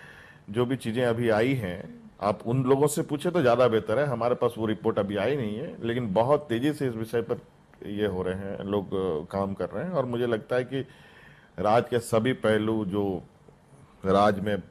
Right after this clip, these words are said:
आदम जमाना से रह रहे हैं, उनके विषय में भी लोग काफ़ी गंभीर हैं। जो लोग बाद में भी आके बसे हैं, जो लोग यहाँ मूलतः यहाँ पर आप बसिंदे हो चुके हैं, उन विषयों पर भी लोग गंभीरता से वि-, अ, चर्चा कर रहे होंगे।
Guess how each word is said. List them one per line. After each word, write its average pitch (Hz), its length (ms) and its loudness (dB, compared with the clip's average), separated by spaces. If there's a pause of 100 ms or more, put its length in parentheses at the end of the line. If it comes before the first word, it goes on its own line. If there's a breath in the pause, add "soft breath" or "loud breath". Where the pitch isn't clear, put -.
(200)
आदम 98 380 -6
जमाना 101 320 -4
से 95 160 -6
रह 98 160 -2
रहे 98 120 -2
हैं, 101 160 -8
उनके 95 460 -6
विषय 101 260 -4
में 101 180 -2
भी 104 60 -2
लोग 101 240 -2
काफ़ी 101 240 -2
गंभीर 101 360 -4
हैं। 101 140 -8 (200)
जो 117 180 2
लोग 113 320 4 (480 loud breath)
बाद 104 300 4
में 120 120 0
भी 120 120 0
आके 113 240 0
बसे 104 280 -4
हैं, 107 260 -6 (500 loud breath)
जो 107 120 2
लोग 104 180 2
यहाँ 107 140 0
मूलतः 104 400 2
यहाँ 107 260 2
पर 104 160 -2
आप 95 340 -4
बसिंदे 101 460 -2
हो 104 140 0
चुके - 260 -10
हैं, 107 120 -6 (920 loud breath)
उन 117 140 0
विषयों 120 340 4
पर 123 160 2
भी 123 300 -2 (600)
लोग 110 180 0
गंभीरता 113 400 0
से 113 140 -4
वि-, 104 140 -4
अ, - 40 -16 (640)
चर्चा 113 260 0
कर 110 200 0
रहे 110 120 0
होंगे। 107 280 -6